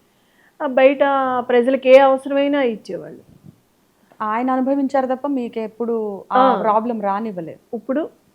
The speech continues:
Speaker 1: మాకు తెలుస్తుంది ఆ
Speaker 2: Hmm.
Speaker 1: బాధ అనేది ఏంటో.
Speaker 2: Hmm.
Speaker 1: ఇప్పుడు కూడా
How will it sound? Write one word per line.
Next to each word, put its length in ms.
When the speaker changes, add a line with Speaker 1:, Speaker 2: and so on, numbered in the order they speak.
Speaker 1:
మాకు 220
తెలుస్తుంది 540
ఆ 80
Speaker 2:
Hmm. 100
Speaker 1:
బాధ 280
అనేది 320
ఏంటో. 240
Speaker 2:
Hmm. 180
Speaker 1:
ఇప్పుడు 220
కూడా 540